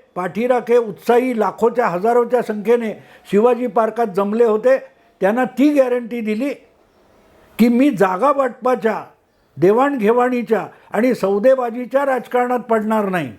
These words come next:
आपल्याला आपला पक्ष उभा करायचा आहे आणि तो उभा करताना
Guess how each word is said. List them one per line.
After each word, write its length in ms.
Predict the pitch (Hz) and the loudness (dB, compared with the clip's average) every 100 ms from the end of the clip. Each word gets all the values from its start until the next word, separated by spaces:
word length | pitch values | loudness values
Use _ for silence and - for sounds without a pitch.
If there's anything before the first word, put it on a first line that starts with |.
| _ _ _ _ _ _ _ _ _ - - - - - | _ _ _ _ _ _ _ _ _ -20 -20 -20 -20 0
आपल्याला 500 | 180 196 240 254 254 | 0 4 6 6 4
आपला 480 | 269 - 190 233 254 | 0 -2 0 2 2
पक्ष 380 | 254 220 220 254 | 0 -8 -2 -2
उभा 400 | 247 190 196 269 | -2 0 2 2
करायचा 460 | 247 220 190 127 | 0 0 -2 -8
आहे 100 | 117 _ _ _ _ _ _ _ | -20 _ _ _ _ _ _ _
आणि 160 | 190 220 233 | 0 2 2
तो 60 | |
उभा 380 | 277 277 220 262 | 2 0 0 -2
करताना 580 | 254 240 226 226 208 | 0 -4 -2 -2 -2